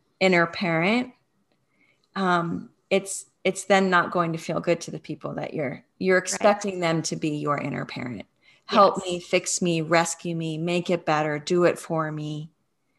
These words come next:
Speaker 1: Right? That's, that's not what I'm talking about. I'm talking
Speaker 2: Yes.
Speaker 1: about when you have enough of an inner sense of self, you have that inner relationship,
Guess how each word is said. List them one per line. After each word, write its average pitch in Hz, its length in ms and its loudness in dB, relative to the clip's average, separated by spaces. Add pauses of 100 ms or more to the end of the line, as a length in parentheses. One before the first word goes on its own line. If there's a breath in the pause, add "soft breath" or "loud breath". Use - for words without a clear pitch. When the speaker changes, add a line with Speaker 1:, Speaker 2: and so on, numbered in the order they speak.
(320)
Speaker 1:
Right? 156 260 -8 (380 soft breath)
That's, 185 500 2 (160)
that's 185 380 4
not 175 260 8
what 165 140 4
I'm 147 160 0
talking - 500 -6
about. - 320 -6
I'm 180 160 0
talking 180 480 0
Speaker 2:
Yes. 170 80 0
Speaker 1:
about 156 260 4
when 156 200 0
you 160 140 -2 (340 loud breath)
have 175 280 6
enough 165 640 0
of 196 120 -2
an 180 140 0
inner 165 220 0
sense 156 340 -4
of 143 80 -12
self, 139 480 -6 (480 soft breath)
you 160 100 -6
have 175 400 2
that 175 220 4
inner 160 240 0
relationship, 143 800 -8